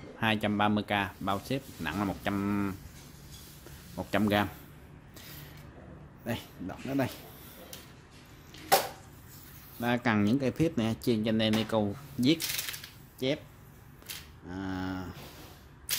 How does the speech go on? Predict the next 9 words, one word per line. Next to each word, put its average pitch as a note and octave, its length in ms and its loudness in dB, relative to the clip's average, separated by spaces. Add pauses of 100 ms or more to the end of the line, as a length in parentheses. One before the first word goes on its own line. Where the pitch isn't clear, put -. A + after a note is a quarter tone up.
(720)
gô A2 220 6
đồng. F#2 200 8 (840)
Ừ. G#2+ 220 -2 (3500)
Phần G2+ 200 4
đây G#2+ 120 4
nó A2+ 120 4
hơi A#2+ 140 4
bị F#2+ 120 0
xước - 260 -2